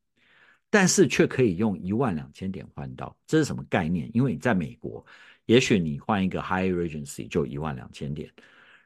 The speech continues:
然后那个可能就一两百块，多一点就两三百块，但是这个情况却可以四百多块钱的旅馆，一万两千点一样换到。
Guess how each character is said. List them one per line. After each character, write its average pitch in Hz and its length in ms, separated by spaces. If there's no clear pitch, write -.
然 - 160
后 127 320
那 120 80
个 95 260
可 - 140
能 71 100
就 92 160
一 92 160
两 71 180
百 69 160
块， 64 220
多 80 180
一 - 20
点 65 160
就 76 100
两 58 180
三 76 200
百 67 200
块， - 200
但 127 120
是 120 120
这 - 120
个 160 80
情 90 220
况 90 240
却 - 140
可 - 160
以 67 100
四 - 240
百 64 160
多 80 140
块 82 160
钱 57 260
的 82 100
旅 67 160
馆， - 220
一 - 120
万 95 140
两 64 140
千 78 160
点 76 180
一 76 60
样 73 160
换 69 240
到。 - 180